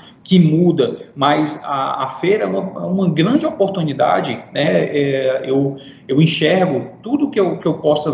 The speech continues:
ver, por exemplo, eu tenho o meu nicho aqui, que é, que é prensa de caneca e tal, a parte, a parte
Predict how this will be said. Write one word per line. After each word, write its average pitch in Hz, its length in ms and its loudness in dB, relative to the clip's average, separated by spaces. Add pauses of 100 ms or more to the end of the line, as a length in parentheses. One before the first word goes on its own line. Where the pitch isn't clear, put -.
ver, 135 300 0
por 143 80 -6
exemplo, 123 240 -6
eu - 40 -12
tenho 151 120 0
o 160 40 0
meu 156 160 0
nicho 151 380 2
aqui, 151 220 -2
que - 100 0
é, 143 60 2 (180)
que - 100 -4
é 147 40 2
prensa 151 400 -2
de - 80 -16
caneca 156 580 2
e - 40 -6
tal, 147 180 0
a - 20 -2
parte, - 320 -2 (140)
a - 80 2
parte 180 360 -2